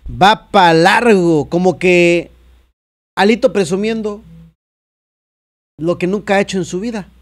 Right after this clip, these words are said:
trabajar bueno, ni trabajar, estado ahí nada más, su presencia, porque ni siquiera subió a dar ningún discurso. Antes lo hacía, pero ahorita no. No tiene.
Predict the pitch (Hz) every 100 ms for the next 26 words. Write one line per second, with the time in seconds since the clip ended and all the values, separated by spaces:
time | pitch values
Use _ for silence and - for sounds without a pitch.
0 | _ _ _ _ _ 160 156 156 180 214
1 | - _ _ _ _ _ _ 262 302 190
2 | 127 - 165 165 165 170 190 247 - _
3 | 151 - 220 220 208 220 220 180 202 202
4 | - _ _ - 160 131 151 156 202 175
5 | 135 139 147 143 131 175 180 160 143 160
6 | 160 160 165 _ _ _ 143 143 156 147
7 | 127 160 123 104 - 185 208 190 143 135
8 | 247 135 - _ _ _ 160 196 240 233
9 | 160 214 240 196 _ _ _ _ _ _
10 | _ _ 196 214 233 233 226 220